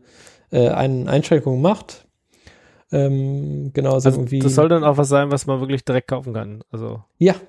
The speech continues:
Speaker 1: genau. Das hat dann, das wird, die haben irgendwie schon eine Firma gehabt, die das für sie gebaut hat oder die es für sie bauen will. Ähm, und zwar,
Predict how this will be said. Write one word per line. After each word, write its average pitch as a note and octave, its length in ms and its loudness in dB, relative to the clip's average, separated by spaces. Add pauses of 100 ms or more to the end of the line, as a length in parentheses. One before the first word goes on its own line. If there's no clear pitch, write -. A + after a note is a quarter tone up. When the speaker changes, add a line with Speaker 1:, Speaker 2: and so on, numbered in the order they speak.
Speaker 1:
genau. D3+ 420 2 (400)
Das - 140 -4
hat D#3 200 0
dann, D3 500 0
das - 260 -8
wird, D#3 240 0 (340)
die C3+ 180 -6
haben C3+ 100 -2
irgendwie C#3+ 180 0
schon C#3 160 -2
eine C3 80 0
Firma D3+ 320 0
gehabt, C#3+ 400 -2
die D3 80 0
das D3+ 160 -2
für - 160 -6
sie C#3+ 160 -4
gebaut D3 540 -4
hat F3 140 0
oder D3+ 120 0
die C#3 100 2
es C#3 140 -2
für D3 160 -6
sie C#3 120 -2
bauen D#3+ 400 0
will. E3 380 0 (840)
Ähm, C#3 360 2
und C#3 220 0
zwar, C#3+ 1900 2